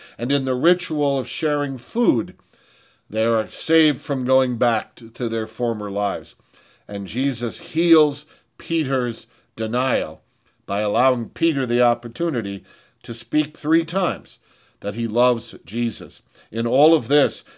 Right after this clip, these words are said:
they were headed back to their former lives, but then they met Jesus, and everything changed. Think about all the people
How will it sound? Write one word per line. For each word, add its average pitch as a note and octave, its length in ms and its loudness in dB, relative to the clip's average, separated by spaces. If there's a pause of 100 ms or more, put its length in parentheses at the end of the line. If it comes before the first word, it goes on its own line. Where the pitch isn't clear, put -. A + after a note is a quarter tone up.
they A#2 120 2
were A2+ 180 0
headed C3 360 2
back D#3 300 2
to F3 80 -2
their E3+ 140 2
former F3+ 360 2
lives, F#3 460 0 (580)
but - 180 -8
then E3 320 -2
they F3 160 0
met E3+ 240 -2
Jesus, A2+ 600 -6 (540)
and F#2+ 160 -8
everything A#2+ 480 -2
changed. F#2 480 -10 (1300)
Think G3+ 200 4
about G3+ 280 8
all E3 220 12
the D#3 100 -2
people - 640 -6